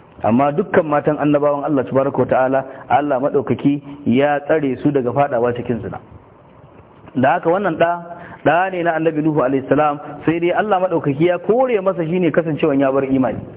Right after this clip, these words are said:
To wanda ya bar imani sun raba gari, da haka yace, "Innahu laysa min ahli." Yanzu ba cikin iyalanka. Matukar kai matsayinka na annabi, a ce kuma ya kafirce, to fa an fitar da shi daga cikin iyalanka.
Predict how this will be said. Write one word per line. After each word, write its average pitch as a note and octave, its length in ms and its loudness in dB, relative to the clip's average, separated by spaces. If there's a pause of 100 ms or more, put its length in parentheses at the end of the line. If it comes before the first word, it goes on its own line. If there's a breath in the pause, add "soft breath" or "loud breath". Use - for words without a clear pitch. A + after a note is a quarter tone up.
(680)
To E3 60 2
wanda F#3+ 200 2
ya F3 160 2
bar G3 140 0
imani G3+ 380 0
sun F3+ 180 2
raba F3 160 0
gari, A#2+ 320 0 (240 loud breath)
da D3 160 4
haka F#3 80 -2
yace, F#3 160 -2
"Innahu F3 320 2
laysa G3 220 0
min C#3+ 100 0
ahli." B2+ 160 2
Yanzu D#3+ 180 2
ba G#3 140 2
cikin G3+ 240 -2
iyalanka. A#2+ 420 0 (240 loud breath)
Matukar G3+ 460 2
kai G#3+ 160 2
matsayinka A3 480 0
na G3 160 0
annabi, F#3+ 400 0 (320 loud breath)
a D3+ 160 2
ce G#3 120 2
kuma G3+ 220 0
ya G3+ 160 2
kafirce, A3+ 760 0
to D#3+ 140 4
fa F3 180 2
an G3+ 160 0
fitar G#3 260 -2
da F3 80 -6
shi G3 160 -8
daga D3 220 0
cikin D#3+ 240 0
iyalanka. B2+ 480 0